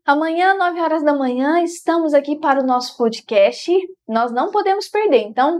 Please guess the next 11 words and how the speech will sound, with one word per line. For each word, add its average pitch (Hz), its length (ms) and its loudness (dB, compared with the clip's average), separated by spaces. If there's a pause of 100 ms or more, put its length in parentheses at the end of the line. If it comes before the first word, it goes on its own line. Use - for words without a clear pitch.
(120)
faça 339 300 0
esse 403 180 -2
compromisso 294 760 0
de 254 100 -4
ir 330 380 2
até 339 480 0
o 370 120 0
fim, 233 720 -2
se - 180 -4
você 240 320 2
também 220 420 0